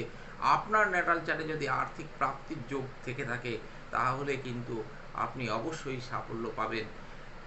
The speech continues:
আজকের আলোচনা আমি আর দীর্ঘায়িত করব না। আজকের ভিডিওটা যদি আপনাদের ভালো লাগে, লাইক, শেয়ার, সাবস্ক্রাইব করবেন। আমার গুরুদেবের চরণে প্রণাম জানিয়ে আজকের ভিডিও শেষ করার আগে আপনাদের সবার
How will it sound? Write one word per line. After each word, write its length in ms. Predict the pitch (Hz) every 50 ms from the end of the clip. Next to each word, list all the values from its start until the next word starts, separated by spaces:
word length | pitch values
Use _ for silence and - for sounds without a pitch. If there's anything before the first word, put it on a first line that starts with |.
| - -
আজকের 360 | - - - - 175 170 165 170 143 147
আলোচনা 360 | 160 160 160 165 160 165 165 165 165 - - - - - - - 123
আমি 140 | 151 165 160 156 156
আর 80 | 156 165 156 165
দীর্ঘায়িত 440 | 160 160 165 156 165 165 160 175 170 165 170
করব 180 | 170 165 165 170 175 175
না। 80 | 180 180 - - - - - - - 151
আজকের 260 | 160 - - 202 175 156 147
ভিডিওটা 360 | 160 175 180 180 175 175 180 170 170
যদি 140 | 175 165 170
আপনাদের 360 | 160 156 156 170 165 165 165 147 127 139
ভালো 140 | 147 170 175 170
লাগে, 180 | 165 165 165 156 156
লাইক, 180 | 165 160 - - -
শেয়ার, 260 | 170 156 160 156 -
সাবস্ক্রাইব 420 | 160 151 - - - 147 151 151 - - 151
করবেন। 280 | 151 147 151 147 143 139 - - - - - - - - 131
আমার 220 | 156 180 185 180 180 -
গুরুদেবের 460 | 156 156 160 156 160 147 151 151 151 -
চরণে 300 | 151 143 143 143 143 135 131
প্রণাম 260 | - 135 139 135 131 135 131 127
জানিয়ে 320 | 123 127 127 131 127 123 117 113 - - - - - - - - 120 147
আজকের 360 | 151 - - - 165 160 151 127 120
ভিডিও 260 | 120 120 139 135 123 123 123 -
শেষ 140 | - 123 123 - -
করার 220 | 127 123 120 120 117 120
আগে 180 | 117 117 120 113 113 - - - - - - -
আপনাদের 360 | 123 123 131 127 123 120 120 - -
সবার 300 | - 117 117 120 113 113